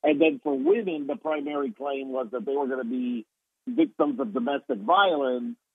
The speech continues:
and that they were being persecuted on the basis of being women because the government in whatever country in Central America that they were applying from was not seriously protecting domestic violence claims. And both of those were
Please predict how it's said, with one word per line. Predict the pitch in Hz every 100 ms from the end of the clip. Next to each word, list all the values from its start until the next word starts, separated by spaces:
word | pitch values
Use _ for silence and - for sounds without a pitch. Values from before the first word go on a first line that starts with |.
| -
and | 135 127
that | 113
they | 151
were | 156
being | 143 139 113
persecuted | 147 143 135 - 143 135
on | 127
the | 117
basis | 127 123 120
of | 113
being | 107 123 110
women | 143 175 135 120 120 - _ -
because | 127 139 131 117
the | 123
government | 135 139 135 131 127
in | 117
whatever | 117 123 123 123
country | - 127 113 123 117
in | 110
Central | 123 117 117
America | 117 120 120 101 110 104 _ _
that | 120 117
they | 127
were | 135
applying | 131 226 214 156
from | 156 139
was | 135 113
not | 139 139 120 _ _ -
seriously | 151 139 131 135 117
protecting | 123 107 127 117 123 113 101
domestic | 110 113 - 117
violence | 139 160 139 110 98 _
claims. | 101 87 - _ _ _ _ _ _
And | 160 170 165 143 - _
both | - 202 240
of | 220
those | 185 185 175 170 151
were | 139 123 143 143 139